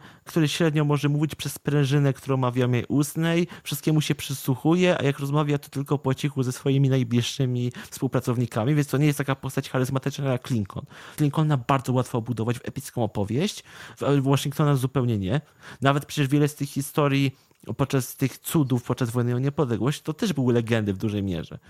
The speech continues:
Gdzie dopiero trzeba było dobudować to, jakim wspaniałym generałem Waszyngton był. On był bardzo, wszyscy jego weterani go chwalili oczywiście za to, że był aktywny, że myślał, jak popełniał błędy, to chociaż się starał,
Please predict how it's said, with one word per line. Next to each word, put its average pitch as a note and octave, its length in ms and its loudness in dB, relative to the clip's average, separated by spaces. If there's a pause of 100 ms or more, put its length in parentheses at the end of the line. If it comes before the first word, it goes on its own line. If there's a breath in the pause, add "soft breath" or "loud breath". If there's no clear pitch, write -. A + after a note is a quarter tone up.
(300 loud breath)
Gdzie A#2+ 320 0
dopiero A#2+ 300 -4
trzeba B2 180 0
było B2 160 0
dobudować A#2+ 720 0
to, A#2+ 120 -2
jakim A2+ 220 -2
wspaniałym A2+ 560 -2
generałem A2+ 560 2
Waszyngton A2+ 460 -2
był. B2 180 2 (200 loud breath)
On D#3 140 2
był E3+ 140 6
bardzo, A2 400 2 (160)
wszyscy C#3+ 360 -2
jego B2+ 280 2
weterani B2 380 0
go A2+ 100 0
chwalili B2+ 420 0
oczywiście G#2 440 -4
za G2+ 120 -2
to, A2 140 -4
że G#2 80 -2
był G#2+ 180 -2
aktywny, C#3 560 0 (260 loud breath)
że B2 140 2
myślał, C#3+ 380 4
jak C3 160 0
popełniał C3+ 340 2
błędy, B2+ 460 2 (140)
to B2+ 80 0
chociaż B2+ 240 2
się C3 120 -2
starał, B2+ 440 0